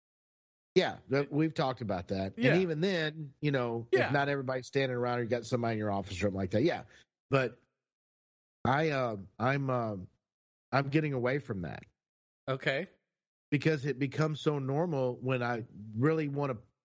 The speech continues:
Speaker 1: take the time to stop and look at whoever I'm dating or who, my spouse, whatever, and say, "I really appreciate you being in my life. I'm very happy that you're in my life. I love you very much."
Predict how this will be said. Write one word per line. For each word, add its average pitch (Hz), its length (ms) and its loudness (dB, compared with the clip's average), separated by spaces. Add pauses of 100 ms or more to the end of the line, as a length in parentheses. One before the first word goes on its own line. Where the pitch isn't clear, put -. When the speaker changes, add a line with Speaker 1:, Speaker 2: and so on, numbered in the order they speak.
(520)
Speaker 1:
take 151 260 2
the 143 80 -2
time 135 400 0
to 113 80 -2
stop 127 440 0
and 120 140 -2
look 123 280 0
at 113 200 0 (960)
whoever 131 420 2
I'm 123 160 0
dating 110 380 0
or 98 120 -2
who, 107 260 0
my 98 240 0
spouse, 113 420 0
whatever, 92 520 -2 (500)
and 107 160 2
say, 104 500 0
"I 101 60 0
really 120 320 2
appreciate 120 600 0
you 110 120 0
being 107 260 0
in 107 80 0
my 104 120 0
life. 98 340 0
I'm 95 100 0
very 101 240 2
happy 107 300 0
that 101 120 0
you're 98 140 0
in 98 60 2
my 92 120 0
life. 95 300 0
I 95 60 4
love 110 340 2
you 110 120 0
very 104 260 2
much." 110 420 -2